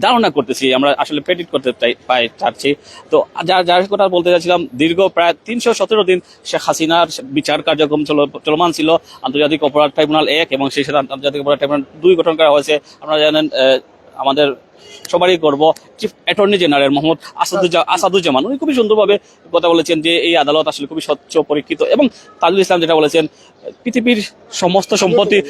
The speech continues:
সমস্ত সম্পত্তি দিলেও, সমস্ত সম্পত্তি দিলেও আসলে আন্তর্জাতিক অপরাধ ট্রাইব্যুনালের কাউকে আসলে কেনা, কেনা সম্ভব না,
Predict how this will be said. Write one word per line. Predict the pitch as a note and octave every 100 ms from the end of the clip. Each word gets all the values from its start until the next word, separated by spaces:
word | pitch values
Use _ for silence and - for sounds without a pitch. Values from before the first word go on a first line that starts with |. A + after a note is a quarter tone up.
| C3+
সমস্ত | - G3 G3 G#3+ -
সম্পত্তি | A#3 G3 F3 E3 G#3 F#3 - A3+
দিলেও, | F#3 F#3+ F#3+ E3 - F3
সমস্ত | - F3 F3+ F3+ -
সম্পত্তি | G#3 F#3+ E3 F#3 F3 - - G3+
দিলেও | F#3 F3+ G3
আসলে | D3+ C3 C#3+ - - -
আন্তর্জাতিক | C3+ D3+ D3+ D3+
অপরাধ | C#3+ C#3+
ট্রাইব্যুনালের | D#3+ C3+ C#3 C#3 C#3 C3+ _ _ -
কাউকে | - A#3+ A3 F3+
আসলে | D3+
কেনা, | C#3 D3
কেনা | C#3+ C#3+ D3+
সম্ভব | C#3+ C3+ C3
না, | B2+